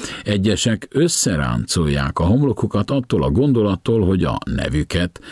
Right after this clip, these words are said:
főként a tetteiket felírják a mennyben. Viszont amint átadjuk az életünket Krisztusnak,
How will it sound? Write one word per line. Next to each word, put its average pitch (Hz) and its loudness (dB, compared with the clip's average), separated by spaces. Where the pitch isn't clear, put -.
főként 85 0
a 85 0
tetteiket - -2
felírják - -2
a - -2
mennyben. - -4
Viszont 160 2
amint 104 2
átadjuk 117 0
az 80 -2
életünket 76 -2
Krisztusnak, - -2